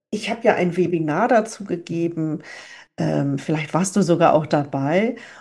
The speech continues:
Und das war ganz klar, jeder steht an einem ganz anderen Punkt. Und was könnte verlockend sein, auch wenn du jetzt vielleicht schneller entscheiden musst,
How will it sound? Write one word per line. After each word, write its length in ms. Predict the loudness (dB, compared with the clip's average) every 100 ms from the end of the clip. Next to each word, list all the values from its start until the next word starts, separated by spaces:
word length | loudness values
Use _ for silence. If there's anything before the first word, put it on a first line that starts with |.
| _
Und 340 | -2 0 -4 -6
das 280 | -4 -2 0
war 140 | 2
ganz 340 | 4 2 0
klar, 240 | 0 2 2
jeder 340 | 4 2 2
steht 300 | 0 -2 -2
an 140 | -2 0
einem 200 | 0 2
ganz 280 | 2 0
anderen 440 | -2 -4 -2 -4 -4
Punkt. 520 | -6 -8 -8 -14 -20 _ _ -20 -20 -20 -20 -20 _ _ _ 2
Und 280 | 4 4 2 -6 -2
was 340 | 0 0 -2
könnte 340 | 2 4 6 4
verlockend 760 | 4 8 8 8 6 2 0
sein, 540 | 0 0 2 0 0 -4 -10 _ -4
auch 200 | -4 4
wenn 160 | 6 6
du 60 |
jetzt 240 | 6 4 2
vielleicht 280 | 4 4
schneller 460 | 2 -2 0 2 0
entscheiden 640 | -2 -4 -2 0 2 0 -2
musst, 440 | 0 0 -2 -6